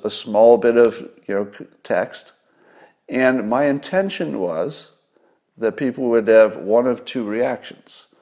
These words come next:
One, they would know what the word meant, and they would feel smart, 'cause they know other people don't know what it means.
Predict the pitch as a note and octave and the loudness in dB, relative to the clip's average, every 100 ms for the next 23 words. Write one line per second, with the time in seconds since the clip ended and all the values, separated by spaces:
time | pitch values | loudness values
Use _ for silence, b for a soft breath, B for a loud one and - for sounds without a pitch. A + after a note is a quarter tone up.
0 | b b b _ - - C3 G2+ A#2+ - | b b b _ -14 -2 0 0 -2 -6
1 | G#2+ G#2+ G2 G#2 A2 B2+ C3 A#2+ G#2 A2 | -4 -2 -4 -2 -2 0 -2 -6 -4 -2
2 | A2+ G#2 G#2 F#2+ - - _ _ _ - | -2 -4 -6 -8 -14 -20 _ _ _ -14
3 | F#2 F#2 F#2+ - A2+ G#2+ - E3 - - | -8 -8 -8 -8 -8 -8 -10 -10 -12 -20
4 | _ _ _ _ - A2+ G#2+ G2+ G2+ G2 | _ _ _ _ -16 -10 -8 -6 -4 -4
5 | F#2+ A2 G2+ F#2+ G#2 - F#2+ F2 F#2+ D#2+ | -6 -10 -10 -6 -6 -6 -10 -12 -14 -16
6 | - | -20